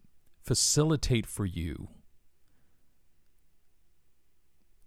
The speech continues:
the awareness of the presence of God that constitutes the highest form of human happiness.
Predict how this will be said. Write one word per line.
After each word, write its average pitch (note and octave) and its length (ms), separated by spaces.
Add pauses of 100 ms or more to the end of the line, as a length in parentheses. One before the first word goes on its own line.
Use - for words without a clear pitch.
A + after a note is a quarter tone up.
(300)
the G#2+ 140
awareness C#3+ 760
of B2 160
the A2 80
presence - 520
of G2+ 180
God G#2 360
that G2+ 140
constitutes - 800
the F2+ 100
highest G#2 640
form F2 480
of - 140
human E2 280
happiness. - 760